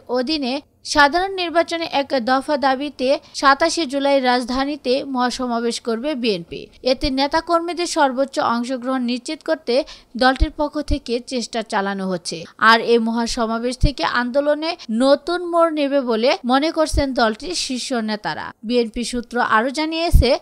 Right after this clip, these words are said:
দলের নেতাকর্মীরা ইতিমধ্যে রাজধানীতে আসতে শুরু করেছেন। মহাসমাবেশ সফল হলে দলের আন্দোলনের গতিপথ পাল্টে যেতে পারে। আর এই কারণেই সমাবেশকে কেন্দ্র করে বিভিন্ন পরিকল্পনা নেওয়া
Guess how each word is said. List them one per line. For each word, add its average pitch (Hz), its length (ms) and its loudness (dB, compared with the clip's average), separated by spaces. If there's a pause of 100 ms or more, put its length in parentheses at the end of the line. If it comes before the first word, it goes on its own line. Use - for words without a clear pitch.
(240)
দলের 320 320 6
নেতাকর্মীরা 330 720 0 (420)
ইতিমধ্যে 302 480 -2 (140)
রাজধানীতে 247 580 0 (180)
আসতে 220 220 -6 (100)
শুরু 226 160 -4 (100)
করেছেন। 165 380 -4 (200)
মহাসমাবেশ 247 800 0 (120)
সফল 320 320 2 (100)
হলে 311 200 2 (340)
দলের 285 320 4 (440)
আন্দোলনের 330 500 2 (120)
গতিপথ 302 480 2 (160)
পাল্টে 226 380 4
যেতে 196 280 -6
পারে। 165 200 -6 (320)
আর 214 80 6 (140)
এই 233 80 2 (100)
কারণেই 294 380 2 (320)
সমাবেশকে 285 600 -2 (140)
কেন্দ্র 247 260 2 (100)
করে 254 160 2 (380)
বিভিন্ন 302 300 -2 (160)
পরিকল্পনা 277 640 0 (160)
নেওয়া 220 200 2